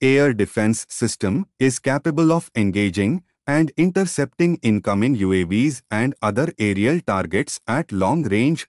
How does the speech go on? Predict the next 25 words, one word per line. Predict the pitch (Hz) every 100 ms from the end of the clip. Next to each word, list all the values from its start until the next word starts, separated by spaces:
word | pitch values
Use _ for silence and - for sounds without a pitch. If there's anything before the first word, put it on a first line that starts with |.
| _
up | 120 147 _
to | 139 127
three | - 214
hundred | 160 113 120 147
kilometer | - 110 90 87 87 101 95 87 _ _ -
and | 120 110 -
altitudes | 104 92 104 123 143 151 - _
up | 120 123 -
to | 175
one | 165 180 190
hundred | 123 139 139
and | 127 127 113
twenty | 139 175 180 190
kilometer. | 135 98 87 90 98 85 - _ _ _ _ _ _ _ _ _ -
The | 123 180 -
air | 131 135 143 120
defense | 101 - 113 120 -
system | - 117 - 107 127 180 127
is | 123 90
made | 101 147 151
up | 160 -
of | 110 104
the | 98
following | 87 107 101 113 143 143
assets | 98 92 123 165 -